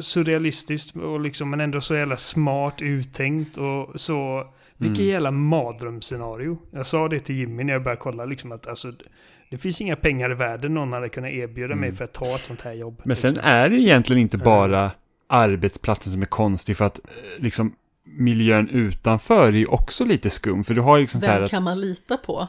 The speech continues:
Speaker 2: Ja, för att det är också så här att det här stora företaget då, de, som Mark, han bor ju liksom i, det huset han bor i är ju ägt av företaget. Så jag börjar ju fundera på så här, är, är liksom alla människor kring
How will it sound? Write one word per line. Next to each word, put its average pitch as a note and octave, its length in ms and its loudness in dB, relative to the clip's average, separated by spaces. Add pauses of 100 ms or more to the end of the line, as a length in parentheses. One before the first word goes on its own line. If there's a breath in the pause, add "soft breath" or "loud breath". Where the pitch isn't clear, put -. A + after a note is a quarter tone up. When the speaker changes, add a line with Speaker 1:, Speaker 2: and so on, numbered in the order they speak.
Speaker 2:
Ja, C#3+ 320 8
för D3 120 4
att C#3+ 80 2
det D#3 80 6
är D3+ 40 8
också C3+ 160 2
så B2+ 80 4
här A2 80 8
att - 180 -2
det B2 100 2
här A#2 100 4
stora A2+ 260 2
företaget A#2+ 720 2
då, G2+ 120 2
de, G#2+ 220 0 (300)
som A#2+ 220 4
Mark, B2+ 380 8
han B2 160 4
bor C3 240 4
ju A2 80 4
liksom G2+ 320 -2
i, G2 280 -2 (220)
det B2+ 100 4
huset C#3 340 4
han F#2+ 140 0
bor A2+ 260 0
i F#2 40 2
är F2+ 40 2
ju F#2+ 140 0
ägt F#2 420 -2
av E2+ 60 -4
företaget. F2+ 640 -2
Så - 140 -2
jag A#2+ 160 8
börjar B2+ 180 6
ju G2+ 60 2
fundera F#2+ 360 0
på F2+ 100 -6
så F#2+ 100 -2
här, D#2 80 -2 (240)
är, G#2 300 -6 (200)
är A#2+ 60 4
liksom A2 280 -2 (140)
alla A#2+ 460 0
människor G2+ 520 -2
kring D3 140 2